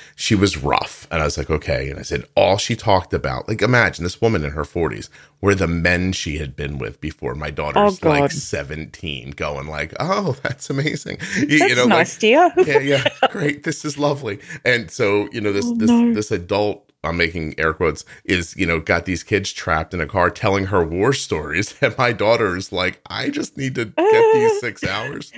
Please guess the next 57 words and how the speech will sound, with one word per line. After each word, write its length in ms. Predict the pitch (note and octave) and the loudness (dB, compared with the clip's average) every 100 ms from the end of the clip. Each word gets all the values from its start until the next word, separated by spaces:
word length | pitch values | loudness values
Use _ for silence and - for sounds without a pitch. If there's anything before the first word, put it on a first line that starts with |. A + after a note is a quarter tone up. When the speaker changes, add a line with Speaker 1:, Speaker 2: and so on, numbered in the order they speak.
| A3+ | -6
Speaker 2:
"If 140 | D4 | 2
I 100 | C#4 | 4
listen 320 | B3 C#4+ C#4+ | 4 0 -4
to 140 | C#4+ D4+ | -4 -2
you, 140 | C#4 | 0
will 100 | A#3 | 0
you 140 | A3 G3+ | -2 -4
pass 360 | G3+ A3 - | -2 -2 -2
me?" 120 | C#4 | 0
Speaker 1:
Yeah. 280 | A#4 E4 E4 - F4 - F#4 - | 2 2 -2 -2 -4 -2 -4 -2
So 80 | - | -2
the 140 | G#2+ | -2
first 360 | - C3 C#3 - | 0 0 -2 0
day 140 | A2 | 0
is 120 | G#2 | 2
all 180 | G#2 G2 | 0 0
very 300 | F#2 F#2 E2+ | 2 0 0
easy. 360 | C2+ F#2 E2+ G2+ | -2 -6 -2 -2
On 140 | G2 | -2
the 80 | F#2+ | -4
second 460 | - E3+ E3 B2 F2 | -4 -4 -4 -6 -2
day, 340 | D#2 D2+ D#2+ - _ _ _ _ _ _ _ _ _ - | -2 -2 -4 -12 _ _ _ _ _ _ _ _ _ -4
they're 140 | G#2+ | 0
Speaker 2:
Oh, 40 | G#2 | 2
Speaker 1:
doing 200 | G#2+ G#2+ | 2 2
a 40 | |
Speaker 2:
God. 80 | F2 | 2
Speaker 1:
little 140 | G#2 | 2
more. 260 | G#2 F#2+ G2 | 2 2 2
It's 160 | F#2+ F2 | 0 -2
ramping 400 | F#2 F#2+ F#2+ F#2 | -2 -2 -2 -2
up 160 | F#2 | -2
a 20 | |
little 140 | F#2 F2 | -2 -2
bit. 180 | F#2+ F2+ | -4 -4
The 80 | |
woman 300 | E2+ F2+ F#2+ | -4 -2 -2
gets 180 | E2+ F2+ | -2 -6
a 60 | E2 | -6
phone 320 | - F#2 F#2 | -4 -4 -4
call 300 | F2+ D#2+ D#2+ | -4 -2 -2
and 80 | D#2 | -4
says, 160 | F2 C#2+ | -10 -6
"No, 140 | A#2+ | 0
no, 240 | C3 E2+ C#2 | 0 0 -4
no, 0 | |
no. 300 | D#2+ B1+ - _ _ | -10 -12 -16 _ _
No, 200 | A2+ D3 | -4 -2
we 140 | C3 | 0
can 180 | C#3 E2 | -2 -4
come. 320 | - - G1+ - _ _ | -8 -10 -10 -18 _ _
Yeah, 220 | - A2+ G2 | -2 0 2
no, 140 | G2 | 0
this 220 | G2 - | 0 -2
one 140 | F#2 D#2 | -4 -6
can 140 | C#2+ | -8
drive. 400 | C#2 G#1 A1 - | -8 -8 -10 -8